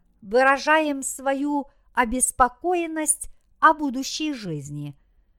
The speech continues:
но нам нечего сказать в тот момент,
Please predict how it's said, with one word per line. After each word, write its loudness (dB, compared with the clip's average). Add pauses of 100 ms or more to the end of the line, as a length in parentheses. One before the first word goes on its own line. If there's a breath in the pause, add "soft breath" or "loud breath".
(240)
но 0
нам 2
нечего 0
сказать 0
в -20
тот -2
момент, -4